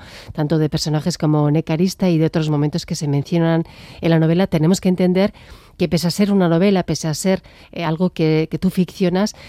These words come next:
eh, tiene una sólida base histórica, ¿no? Esta base que tú has investigado y que has buscado a lo largo de años.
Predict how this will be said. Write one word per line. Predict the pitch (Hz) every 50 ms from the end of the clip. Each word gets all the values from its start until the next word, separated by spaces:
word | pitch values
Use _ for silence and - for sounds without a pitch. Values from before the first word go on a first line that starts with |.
| - -
eh, | - -
tiene | - - 175 170 175
una | 185 180 180 170
sólida | - - - 185 185 180 170 165 156
base | 143 160 160 - - 196 196 190 170
histórica, | - 165 - - 202 190 156 139 - 151
¿no? | 147 151 180 196
Esta | 185 - - 170
base | 147 151 170 - 202
que | - 160 139
tú | - 160
has | 160 - -
investigado | 160 156 160 - - 165 151 160 160 165 196 220 220 - - - -
y | 165
que | - 185
has | 165 156
buscado | 156 151 - - 202 175 160
a | 147
lo | 143 143
largo | 147 151 151 147 147
de | 147 160
años. | 165 170 147 143 143 143 - -